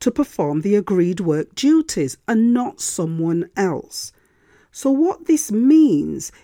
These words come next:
is that you only have a limited right to subcontract your work. And that agreement to subcontract will be something that you and the employer have agreed, but it will be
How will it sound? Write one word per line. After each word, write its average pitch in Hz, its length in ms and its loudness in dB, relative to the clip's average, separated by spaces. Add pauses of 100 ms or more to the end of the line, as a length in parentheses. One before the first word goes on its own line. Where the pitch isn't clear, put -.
(120)
is 240 200 0
that - 220 -2
you 269 540 6
only 311 440 4
have 165 400 -10 (100)
a 214 140 2
limited 277 840 2
right 165 520 -4 (100)
to - 140 -8
subcontract - 1200 -6
your 156 220 -2
work. 151 640 -2 (680)
And 185 200 0
that 247 260 0 (340)
agreement 214 720 6
to 208 100 -4
subcontract 151 1000 -6 (360)
will 247 180 4
be 254 220 2
something 269 540 2
that 277 160 -2
you 190 280 0
and 190 140 0
the 202 120 2
employer 156 560 -2
have 156 340 -10
agreed, 170 640 -2 (320)
but 254 140 0
it 294 140 2
will 262 440 2
be 247 300 -4